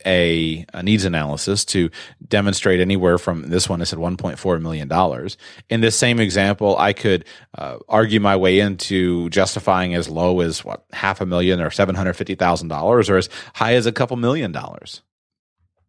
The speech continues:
All I need to do is factor in different assumptions. All I need to do is say, "Well, my wife would go back to work and she would earn,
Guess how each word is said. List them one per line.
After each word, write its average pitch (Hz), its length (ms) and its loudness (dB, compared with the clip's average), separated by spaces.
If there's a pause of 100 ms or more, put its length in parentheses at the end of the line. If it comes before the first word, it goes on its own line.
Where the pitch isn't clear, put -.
(140)
All 92 160 6
I 110 80 6
need 117 160 2
to 117 100 2
do 113 240 6
is 107 420 2 (100)
factor 107 460 -2
in 107 120 0
different 107 280 2
assumptions. - 720 -8
All 95 140 2
I 95 60 4
need 95 120 -2
to 90 80 0
do 113 220 6
is 131 100 4
say, 76 220 -2
"Well, 87 260 -2
my 90 140 -4
wife 82 220 -4
would 76 100 -14
go 76 80 -12
back - 160 -14
to - 80 -16
work 123 300 4
and 95 100 -8
she - 140 -6
would 92 120 -4
earn, 87 280 -2